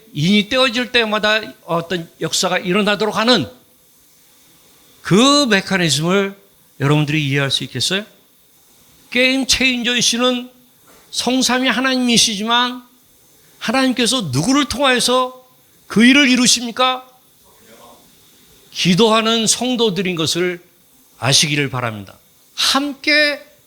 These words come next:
기도하는 것을 통하여서 게임 체인저가 되시는 성삼위 하나님의 뜻을 이루는 에이전시, 그 도구가 되는 그것이 바로 성도들인 것을,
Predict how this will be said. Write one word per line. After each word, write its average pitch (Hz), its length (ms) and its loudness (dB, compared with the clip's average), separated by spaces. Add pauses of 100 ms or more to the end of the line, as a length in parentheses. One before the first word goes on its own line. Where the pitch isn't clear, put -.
기도하는 262 640 0
것을 247 500 -2
통하여서 262 840 -2 (680)
게임 294 320 -2
체인저가 285 600 0
되시는 190 600 -2
성삼위 254 720 -4
하나님의 202 600 -4
뜻을 262 500 0 (340)
이루는 247 520 2
에이전시, 202 540 2 (720)
그 233 200 4
도구가 247 480 0
되는 147 320 -2 (920)
그것이 254 340 2
바로 196 500 -2 (1200)
성도들인 156 580 -4
것을, 151 420 -4